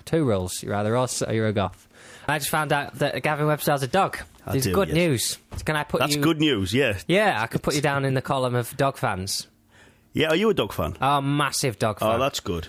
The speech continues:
Speaker 1: We've had a dog good deed. My good deed for the week was rescuing a dog from a tree after some drunk lads put it up there for a laugh. We don't condone that behaviour. Um, it
Speaker 2: Yeah.
Speaker 1: was a pug and no one was there to see, John. Um,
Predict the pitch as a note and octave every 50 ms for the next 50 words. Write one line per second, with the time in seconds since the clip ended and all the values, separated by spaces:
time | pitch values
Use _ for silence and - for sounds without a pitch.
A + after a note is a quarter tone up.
0 | - - _ _ _ - C#3 C#3 C3 D3 D3 C#3 C3+ A2+ - D3+ D3 C#3+ B2+ -
1 | C3 - - C3 B2 G#2+ - C3 C3+ D3 B2 F2+ - A#2 A#2+ A#2 A#2+ - E3 E3
2 | D#3+ - D3+ D3 - - - A#2 A2+ B2 B2+ - - G2 F#2+ A#2+ A#2+ A2+ - -
3 | - A2+ G#2+ G#2 G#2 - - B2+ C3 - - - B2 A2+ G#2 - - - - D3
4 | C3+ G#2+ F2+ F#2 - - - - - - - - - G#2+ G#2+ - - A#2 G#2+ -
5 | - G#2 G2+ F#2+ - A#2+ B2 A#2+ - - F#2 F#2+ - - - - G#2+ G2+ G#2 G2+
6 | F2+ G2+ G2 F#2+ - G#2 G2+ G2 G2+ G#2 F#2+ - - - - - - _ _ -
7 | - - - _ - C3+ C3 C3+ B2+ A2+ - - G#2+ G2 G2 G2 F#2+ F#2+ F#2+ -
8 | E2 F2+ F2 F#2+ F#2 F2+ E2+ - F2+ F#2 F2+ - _ - - - _ - G2+ G2+
9 | G2+ - D#3+ - - E2 A2+ G2 A2+ G#2 - - - D3+ C3+ G#2 G#2 G2+ - -
10 | - - G2 G2 G#2 G#2+ A2 A#2 A2+ A2 A2 A2 G#2+ G#2+ G#2+ G2 - - G#2 G2
11 | G2 F#2+ G2 - G#2 - - - F2+ F2+ F2 F2 - - - - - G2 F#2+ F#2+
12 | F#2 F2+ - - - - - - - - - - _ - - F2+ F#2 F2+ F2+ F2+
13 | F2+ F2+